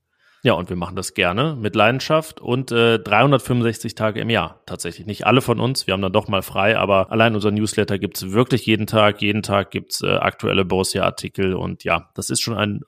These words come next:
umfangreiches Angebot. Und wie gesagt, wenn ihr da mögt, schnuppert gerne mal rein. Äh, wenn's euch dann nicht gefällt, dann, ähm, ja, mögt ihr dafür Gründe haben, aber, ähm, dann könnt ihr nicht mehr behaupten, ihr habt's, äh, nicht getan und, ähm, nicht mal reingeguckt. Also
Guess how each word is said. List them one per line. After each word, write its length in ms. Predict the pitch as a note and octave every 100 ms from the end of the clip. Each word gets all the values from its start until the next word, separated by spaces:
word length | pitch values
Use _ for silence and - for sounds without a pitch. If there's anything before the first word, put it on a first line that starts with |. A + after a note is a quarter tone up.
| _
umfangreiches 720 | - C3+ D3 A#2+ G#2+ G2+ G2
Angebot. 640 | - G#2 G#2+ G2 G2 G2+ -
Und 280 | G#2 G2+ -
wie 40 |
gesagt, 240 | C#3 F2 -
wenn 120 | A2+
ihr 60 | A2
da 120 | A2+
mögt, 320 | A2 G#2+ - - - -
schnuppert 420 | - B2+ B2+ B2+
gerne 220 | - G#2+ G#2
mal 160 | G2
rein. 340 | F#2+ G#2+ D3+ D#3+
Äh, 360 | - A2+ A2
wenn's 180 | A2 B2
euch 180 | A2+ G2
dann 220 | G2+ C#3
nicht 180 | F3+ D#3
gefällt, 420 | C3+ - B2+ C3
dann, 300 | A2 G#2+ A2 G#2+
ähm, 320 | G#2 G#2 G2+
ja, 300 | G#2 G#2 D#3 -
mögt 260 | C3+ C3+ A#2
ihr 80 | G#2
dafür 260 | G2 -
Gründe 320 | F#2+ G2+ A#2 C3
haben, 380 | A#2+ C3 C#3 C#3
aber, 640 | - G#2+ G#2 G#2+ G#2+ G2+
ähm, 340 | G2+ G#2 G#2 G2+
dann 160 | G2 G2
könnt 180 | A2+
ihr 280 | G#2 G#2 A2 - _
nicht 240 | G#2+ -
mehr 100 | A2
behaupten, 400 | G2+ G2+ G#2+ -
ihr 80 | G2+
habt's, 280 | G#2 - -
äh, 180 | G#2 G#2+
nicht 240 | G#2+ G2+
getan 500 | - - G#2 A#2 C3+
und, 380 | - A2 G#2+ -
ähm, 360 | A2 A2 G#2+ G#2+ _ _
nicht 180 | G#2+ -
mal 100 | G#2
reingeguckt. 600 | A2+ G#2 - - - -
Also 260 | G2+ F2+